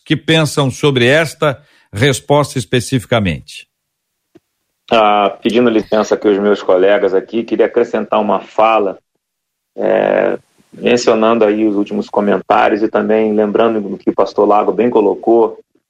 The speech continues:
Speaker 2: o pastor Davi colocou muito bem aqui acerca do temor e também acerca do fogo, né? Isso me lembra que pra ter fogo, pra ter queima, tem que ter lenha, né?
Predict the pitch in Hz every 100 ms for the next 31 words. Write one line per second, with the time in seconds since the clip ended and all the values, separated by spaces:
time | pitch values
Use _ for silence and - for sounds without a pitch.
0 | _ _ _ _ _ - - 104 95 104
1 | 107 101 - 117 120 113 113 110 120 -
2 | - 113 113 107 110 107 101 104 117 123
3 | 120 113 117 - 123 127 123 120 - 113
4 | 123 123 95 - _ _ _ _ _ _
5 | - _ _ - 98 110 110 110 - 113
6 | 107 110 123 120 120 123 120 117 - 117
7 | 113 - 113 127 120 117 107 - - -
8 | 117 127 123 131 - 135 110 113 117 101
9 | 95 98